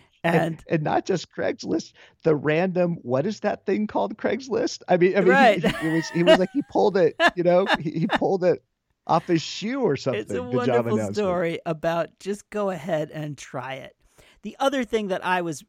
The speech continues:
Speaker 2: particularly impressed by, and I've always, I, I w-, read him when he was a writer for Grist, I always found him to be entertaining and interesting, and I always learned something, and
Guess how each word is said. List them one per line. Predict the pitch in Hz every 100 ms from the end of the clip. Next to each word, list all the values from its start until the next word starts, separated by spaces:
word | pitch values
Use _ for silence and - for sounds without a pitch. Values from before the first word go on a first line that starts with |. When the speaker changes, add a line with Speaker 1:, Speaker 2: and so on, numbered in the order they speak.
| _
Speaker 2:
particularly | 190 160 175 180 170 160 156 156 147
impressed | 139 147 143 -
by, | 131 127 120 _ _ _ _ 208
and | 220 -
I've | 185 180
always, | 226 214 156 - -
I, | 202 -
I | 180 175 175 - _ _ _ -
w-, | 170 165 -
read | 175 175
him | 165 156 151 _ _ -
when | 165 156
he | 156
was | 151 143 151
a |
writer | 151 139 135
for | 156
Grist, | 214 208 -
I | 160 -
always | 202 180 175 160
found | - 156 147
him | 139
to | 147
be | 143
entertaining | 143 143 135 151 143 139
and | 131 -
interesting, | 180 - 151 165 147
and | 151
I | 156
always | 156 156 175
learned | 196 233 233
something, | - 165 143 139
and | 135